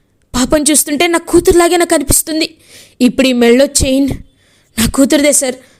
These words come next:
అంటే తను, తను నా దుర్గా సార్, నా దుర్గా సార్ అని చెప్పి ఇంకా దూరం నుండి అంజుని చూస్తూ చాలా బాధపడుతూ ఎమోషనల్గా ఫీల్ అవుతూ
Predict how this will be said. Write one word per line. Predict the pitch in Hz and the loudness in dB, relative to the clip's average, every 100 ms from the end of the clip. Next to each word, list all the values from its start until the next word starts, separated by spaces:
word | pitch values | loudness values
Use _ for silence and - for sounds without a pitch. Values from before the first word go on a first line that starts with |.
| - | -4
అంటే | 262 269 320 302 - _ _ 359 | -2 0 -2 -6 -14 _ _ -2
తను, | 349 349 - _ - 480 | -2 -4 -10 _ -2 0
తను | 480 | 2
నా | 466 277 | 0 2
దుర్గా | 349 277 440 | 0 2 0
సార్, | 427 359 349 - - - | 2 0 -2 -10 -14 -2
నా | 523 622 | -2 0
దుర్గా | 359 415 320 523 | 0 0 0 0
సార్ | 494 403 | 0 0
అని | 392 349 | -2 -4
చెప్పి | 339 - 294 294 320 359 - - | -4 -2 0 2 2 2 -2 -6
ఇంకా | 359 381 | -2 0
దూరం | 302 226 269 330 349 | 0 0 2 2 2
నుండి | 339 320 285 | 0 0 0
అంజుని | 233 247 285 277 254 | 0 0 2 0 0
చూస్తూ | 247 - 254 254 262 | -2 0 0 0 0
చాలా | 285 285 240 | 0 0 0
బాధపడుతూ | 226 196 226 247 294 277 262 240 254 269 - | 0 0 -2 0 -2 0 0 2 2 2 2
ఎమోషనల్గా | 311 392 480 480 - 403 349 | -2 2 2 2 -2 0 0
ఫీల్ | - 285 | 0 0
అవుతూ | 269 254 262 262 302 | 0 2 2 2 0